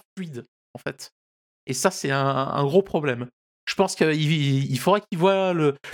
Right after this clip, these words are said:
le système un peu pour que tu puisses, euh, euh, au moins que tu sais tes, tes, tes sorts de base, tu vois,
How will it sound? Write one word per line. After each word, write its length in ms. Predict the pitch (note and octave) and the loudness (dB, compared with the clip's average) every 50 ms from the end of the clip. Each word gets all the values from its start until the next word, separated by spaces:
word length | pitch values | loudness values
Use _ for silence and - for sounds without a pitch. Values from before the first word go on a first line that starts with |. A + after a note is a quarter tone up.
| - | -4
le 140 | - C#3 C#3 | 0 2 2
système 500 | C#3 C#3 - F#3+ - - A3 G#3+ G#3 G3 | 2 2 -2 -2 0 2 2 2 2 0
un 80 | F3+ E3+ | -2 -2
peu 220 | - - G#3+ G#3 - | 0 0 0 0 2
pour 140 | - E3 - | -2 -2 0
que 140 | - E3+ D#3+ | 2 0 0
tu 280 | D3+ - - E3+ D3 - | 0 -2 -2 -4 -4 -4
puisses, 420 | - - G#3 G#3+ G3+ - - - | 2 4 4 4 4 2 0 2
euh, 320 | E3+ D#3 D3 C#3+ C#3+ C#3 C#3 C#3 - - - - - - | 2 4 4 4 4 2 2 0 -6 -16 -14 -6 0 2
euh, 300 | A#2+ B2 B2 B2+ C3 C3 - | 4 4 4 2 2 2 2
au 80 | - D#3+ | 2 4
moins 160 | F3+ G#3+ A3+ | 4 2 2
que 140 | A3 - E3+ | 2 0 -2
tu 140 | - - - | -2 -2 2
sais 120 | - A3 | 2 2
tes, 220 | - - F#3 C#3+ - _ _ - | 4 2 0 -2 -2 _ _ -2
tes, 120 | - D#3 - | -2 0 2
tes 100 | - D#3 | 2 2
sorts 220 | - - G3+ F3 | 2 2 0 0
de 100 | E3+ E3 | 0 -4
base, 380 | D3 E3 E3 F#3+ A3+ A3 - - - | 0 0 0 0 -2 -6 -10 -14 -10
tu 140 | - - | -2 0
vois, 240 | C3 B2+ C#3+ F#3 - | 0 0 0 -2 -4